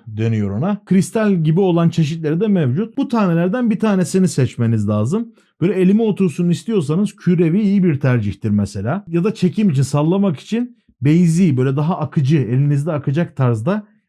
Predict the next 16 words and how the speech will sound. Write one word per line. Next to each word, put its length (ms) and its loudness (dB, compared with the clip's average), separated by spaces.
ufak 320 -4
ince 260 0
tesbihleri 560 -2
tercih 360 0
edebilirsiniz. 840 -2
Malzeme 440 0
seçiminden 440 -2
sonra 240 -2
ikinci 380 0
olarak 340 -2
bakmanız 400 -2
gereken 440 -2
de 160 2
bu. 200 0
Tabii 320 0
şu 420 -2